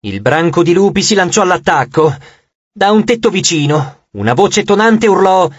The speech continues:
"Fermateli!" Nico udì distintamente il rumore di un grande arco che si tendeva. Poi si sciolse nella pozza d'ombra di Licaone,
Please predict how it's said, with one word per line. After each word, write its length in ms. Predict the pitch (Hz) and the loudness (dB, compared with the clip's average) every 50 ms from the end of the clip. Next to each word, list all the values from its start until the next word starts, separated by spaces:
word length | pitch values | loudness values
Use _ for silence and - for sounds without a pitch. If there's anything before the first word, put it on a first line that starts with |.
| - _ _ _ _ _ _ _ | -18 _ _ _ _ _ _ _
"Fermateli!" 1600 | _ 160 190 254 262 269 262 254 269 294 320 330 311 - - 302 302 294 302 320 320 320 311 311 294 262 185 151 - - - _ _ _ _ _ _ _ _ _ _ _ _ _ _ _ _ - - | _ 0 2 2 2 2 2 0 0 2 2 2 2 0 0 0 0 2 0 2 2 2 2 2 2 0 -2 -4 -6 -12 -18 _ _ _ _ _ _ _ _ _ _ _ _ _ _ _ _ -8 -2
Nico 360 | 180 190 190 196 - - 196 | 0 0 0 0 0 2 2
udì 240 | 185 180 147 202 180 | 2 2 2 0 -2
distintamente 1040 | 151 196 - - 196 180 135 185 180 202 196 175 139 165 143 127 123 - _ _ _ _ _ | -2 -2 -2 -2 -2 0 0 0 0 0 0 0 0 -2 -2 -2 -6 -10 _ _ _ _ _
il 200 | _ 220 214 208 | _ -4 0 0
rumore 320 | 214 220 220 226 240 233 220 | 2 4 4 4 4 2 2
di 80 | 190 | 2
un 80 | 220 208 | 2 2
grande 340 | 208 220 214 208 208 220 220 | 4 2 2 2 2 2 2
arco 240 | 226 220 220 233 208 | 0 0 0 -2 -2
che 120 | - 214 | -2 -2
si 180 | - - 247 226 | -2 -2 -2 0
tendeva. 580 | 226 220 196 175 254 233 160 117 110 117 127 135 113 - - _ _ _ _ _ _ _ _ _ _ _ _ _ _ _ _ _ _ _ _ _ _ _ _ _ _ | 0 -2 0 0 0 0 0 -2 -4 -4 -4 -4 -6 -8 -12 _ _ _ _ _ _ _ _ _ _ _ _ _ _ _ _ _ _ _ _ _ _ _ _ _ _
Poi 380 | - 135 160 180 190 196 196 | -2 0 2 2 2 2 0
si 140 | 180 - 208 | 0 0 -2
sciolse 400 | 196 - - 226 214 202 208 - | -2 0 0 0 0 0 0 0
nella 240 | 202 208 208 202 202 | 0 2 2 0 0
pozza 280 | 202 208 202 208 - 220 | 0 -2 -2 0 -2 0
d'ombra 300 | 220 220 220 214 226 220 | 2 2 2 2 2 2
di 180 | - 208 202 | 2 2 2
Licaone, 720 | 208 220 220 - 196 185 185 175 165 151 143 151 143 - | 2 2 2 2 2 4 4 4 4 2 2 -2 -4 -8